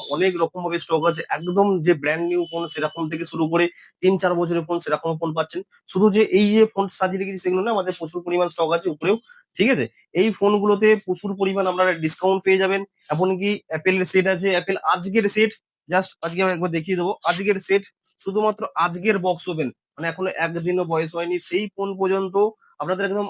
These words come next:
আইওআই নাম্বার সার্চ করে দেখিয়ে দেওয়া হবে যে কদিনের ফোন আছে। একদিনের ফোনে আপনি নতুন সিক্সটি ফাইভ দাম চলছে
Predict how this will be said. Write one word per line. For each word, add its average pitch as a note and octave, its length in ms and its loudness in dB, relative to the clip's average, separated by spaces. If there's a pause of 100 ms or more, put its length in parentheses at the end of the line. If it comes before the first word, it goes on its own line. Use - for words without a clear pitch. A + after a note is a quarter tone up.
আইওআই F#3 320 -4
নাম্বার F3+ 300 -4
সার্চ D#3+ 280 -6
করে F3+ 180 -2
দেখিয়ে E3 260 -6
দেওয়া E3+ 180 0
হবে F3 140 -2
যে F3+ 200 -6
কদিনের D#3 300 -10
ফোন D3 200 -12
আছে। C#3+ 220 -8 (440)
একদিনের F#3+ 480 -2
ফোনে G3+ 420 -2
আপনি E3 220 -4
নতুন F3 260 -4
সিক্সটি - 340 -12
ফাইভ E3 240 -6
দাম E3 220 -6
চলছে F#3 380 -4